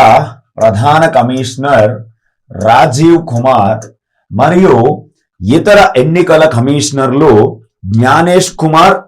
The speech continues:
and సుఖ్బీర్ సింగ్ సంధులు ముగ్గురు కలిసి సంయుక్తంగా న్యూఢిల్లీలో ప్రారంభించడం జరిగింది. రైట్, కాబట్టి ఇది చాలా ముఖ్యమైనటువంటి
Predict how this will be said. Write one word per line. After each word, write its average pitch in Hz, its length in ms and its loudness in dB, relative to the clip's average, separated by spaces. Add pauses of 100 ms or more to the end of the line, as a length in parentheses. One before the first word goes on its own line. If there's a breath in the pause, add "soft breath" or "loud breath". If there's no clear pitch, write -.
(160)
and 160 260 0 (240)
సుఖ్బీర్ 165 600 0
సింగ్ 180 220 -4 (100)
సంధులు 131 560 0 (720 soft breath)
ముగ్గురు 147 320 2 (140)
కలిసి 143 340 -2
సంయుక్తంగా 120 640 -2 (140)
న్యూఢిల్లీలో 110 600 0 (480)
ప్రారంభించడం 98 800 -6 (600)
జరిగింది. 85 460 -6 (680)
రైట్, 190 320 0 (240)
కాబట్టి 135 320 0
ఇది 113 100 -4 (100)
చాలా 135 240 2 (120)
ముఖ్యమైనటువంటి 131 960 -2